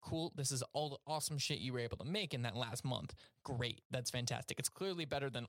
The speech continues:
all the stuff you did before. So nonetheless, since you were charging this before, you're here now, you're able to charge this because, you know, you've reached that certain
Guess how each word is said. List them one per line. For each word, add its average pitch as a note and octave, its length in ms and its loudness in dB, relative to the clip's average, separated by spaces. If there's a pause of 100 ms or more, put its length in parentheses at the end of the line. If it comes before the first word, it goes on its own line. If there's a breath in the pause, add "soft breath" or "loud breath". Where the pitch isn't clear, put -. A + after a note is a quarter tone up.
all D3+ 200 0
the C#3+ 80 2
stuff C3 240 0
you B2 80 -2
did A2 120 0
before. C#3 540 0 (400 loud breath)
So - 140 2
nonetheless, C3+ 640 0
since - 480 4
you D3+ 120 2
were C3+ 140 0
charging B2+ 580 0
this E3 160 2
before, B2+ 640 0 (560 soft breath)
you're B2 180 2
here E3 260 0
now, A#2 480 0 (480 loud breath)
you're C3 160 0
able B2+ 160 0
to A#2+ 60 2
charge A2+ 380 0
this A#2+ 240 2
because, A2+ 440 0 (240)
you A#2 180 2
know, A2 120 2
you've A2+ 320 0
reached B2 240 0
that - 160 2
certain G#2+ 360 2